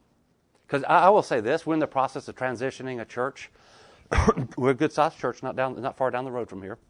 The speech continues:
uh, fifty miles away, forty or whatever. And so far, God's been good to us. Uh, we, we've not had a lot of fist fights over the transitions we're going through.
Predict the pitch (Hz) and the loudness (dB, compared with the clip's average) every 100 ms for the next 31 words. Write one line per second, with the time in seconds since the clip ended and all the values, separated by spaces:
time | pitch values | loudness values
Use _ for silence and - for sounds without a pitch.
0 | - 110 110 107 - 139 127 113 117 113 | -6 -4 -4 -6 -10 -10 -6 -6 -6 -6
1 | 107 104 117 110 110 104 95 _ - - | -8 -4 -6 -4 -6 -8 -10 _ -18 -18
2 | _ _ _ _ _ _ _ _ - - | _ _ _ _ _ _ _ _ -20 -20
3 | - 113 - 165 165 156 131 139 117 123 | -14 -10 2 2 4 0 2 0 0 -8
4 | 113 120 - 87 67 - _ _ _ _ | -6 -6 -8 -14 -14 -16 _ _ _ _
5 | _ _ _ _ _ _ _ - 117 113 | _ _ _ _ _ _ _ -4 -2 -2
6 | - 120 131 127 120 131 120 123 120 117 | -4 -4 -2 -2 -4 -4 -2 -2 0 0
7 | 117 139 117 - 117 113 - 104 107 - | -2 -8 -8 -6 -4 -4 -8 -8 -8 -10
8 | 113 107 110 110 101 107 110 104 - 104 | -10 -10 -10 -12 -12 -8 -8 -10 -8 -6
9 | 104 101 | -4 -6